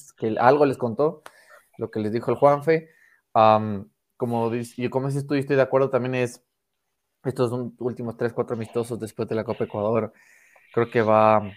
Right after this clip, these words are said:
o fue, para que agarrar confianza, que claramente es, ese día se vio en cero, básicamente, inclusive con Liga. Eh, entonces,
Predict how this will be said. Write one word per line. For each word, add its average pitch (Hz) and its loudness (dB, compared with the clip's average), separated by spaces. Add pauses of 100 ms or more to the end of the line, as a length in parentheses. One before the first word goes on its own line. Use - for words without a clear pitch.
(440)
o 120 0
fue, 135 4 (440)
para 107 -4
que 104 -8 (280)
agarrar 127 4
confianza, 156 -6
que 117 -14
claramente 123 -4
es, - -14
ese 104 -18
día 113 -6
se 110 -12
vio 107 -4
en 104 -8
cero, 160 -2 (420)
básicamente, 117 -6
inclusive 107 -8
con 107 -10
Liga. 139 -2 (480)
Eh, 104 -2 (140)
entonces, 110 -8